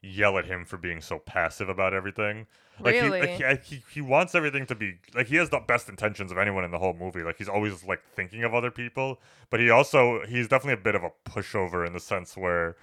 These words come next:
Speaker 1: I don't, I, I don't know, like, he's not taking as much of, like, an active role in, in it. Like, he almost just wants it all to, like, just stop, as opposed to being like, "What's the real issue here?" Like, he
Speaker 2: Well, I mean, I, I think that's a little unfair 'cause he's grieving as well.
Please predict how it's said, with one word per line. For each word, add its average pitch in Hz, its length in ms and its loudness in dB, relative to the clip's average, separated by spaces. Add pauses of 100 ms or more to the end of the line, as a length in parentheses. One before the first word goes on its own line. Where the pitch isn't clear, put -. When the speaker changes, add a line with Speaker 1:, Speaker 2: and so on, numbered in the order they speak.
(240)
Speaker 1:
I 123 80 0
don't, 143 100 2
I, 131 340 2
I 147 40 6
don't 151 100 8
know, 143 140 10
like, 107 140 8
he's 117 160 -4
not 123 180 4
taking 110 320 -2
as 101 140 0
much 104 160 -4
of, 101 80 -8
like, 92 100 -2
an 90 80 0
active 95 360 -2
role 90 500 2 (500)
in, 92 180 -2
in 95 200 -4
it. 90 200 -2
Like, 120 120 0
he 151 100 2
almost 170 220 4
just 135 120 -12
wants 131 220 6
it 120 60 4
all 117 100 8
to, 113 100 -6
like, 101 180 0
just - 200 -12
stop, 92 440 -2
as 131 140 -2
opposed 113 300 -2
to 113 80 -4
being 98 300 -4
like, 90 280 -2
"What's 135 180 -4
the - 120 -6
real 120 280 -4
issue 90 280 -10
here?" 78 200 -10 (100)
Like, 90 100 -4
he 277 60 -2
Speaker 2:
Well, 339 380 8 (120)
I 302 80 6
mean, 330 380 0
I, 302 220 4
I 302 120 4
think 403 260 -2
that's 392 160 2
a 320 40 0
little 254 300 8
unfair 208 300 2
'cause 208 180 -6
he's 277 220 0
grieving 208 480 0
as 170 180 -10
well. 151 400 -2